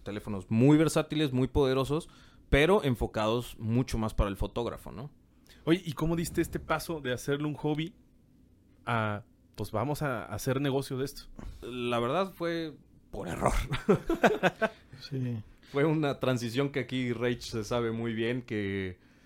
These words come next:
Speaker 1: fue un poquito dolorosa en los últimos seis años de mi vida, yo creo. Este, justamente desde que estuve aquí en Monterrey.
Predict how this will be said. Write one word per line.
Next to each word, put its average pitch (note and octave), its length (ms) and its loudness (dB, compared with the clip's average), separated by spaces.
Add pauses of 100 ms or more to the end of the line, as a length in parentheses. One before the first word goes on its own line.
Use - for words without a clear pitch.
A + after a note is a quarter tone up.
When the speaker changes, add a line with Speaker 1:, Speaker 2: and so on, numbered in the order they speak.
(140)
Speaker 1:
fue C3 140 -2
un B2 60 -4
poquito B2+ 340 -4
dolorosa A2+ 560 -2
en G#2+ 120 -2
los G2 160 -8
últimos A2 760 -6 (460)
seis G#2+ 220 -10
años A2 220 -8
de G2 80 -8
mi G2+ 120 -4
vida, A#2 240 4
yo G#2+ 180 0
creo. D3 280 0 (640)
Este, F#2+ 1200 -6
justamente A2+ 560 -6
desde G2 200 -10
que - 120 -16
estuve A2 280 -4
aquí G#2 160 -6
en A2 60 -2
Monterrey. G#2+ 520 -4